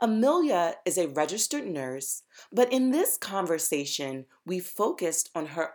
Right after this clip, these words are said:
upbringing as a homeschool graduate who went on to college and is achieving her dreams. If you find yourself homeschooling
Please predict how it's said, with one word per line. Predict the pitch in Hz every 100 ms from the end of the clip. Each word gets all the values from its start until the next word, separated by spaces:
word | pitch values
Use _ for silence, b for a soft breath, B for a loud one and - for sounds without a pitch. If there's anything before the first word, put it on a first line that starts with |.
| -
upbringing | 190 - 151 135 131 127 127 B B B
as | 151
a | 156 147
homeschool | - 202 240 - 247 247 -
graduate | 165 139 139 143 139 135 - b b
who | 202
went | 175 160 -
on | 196 247 262
to | 277
college | - 165 139 135 139 - -
and | 143
is | 139 131
achieving | 143 - 156 139 131
her | 127 127
dreams. | - 135 123 - - - - B B B B
If | 240
you | 277
find | 294 233 226 240
yourself | 240 240 240 247 247
homeschooling | 226 240 - 240 240 240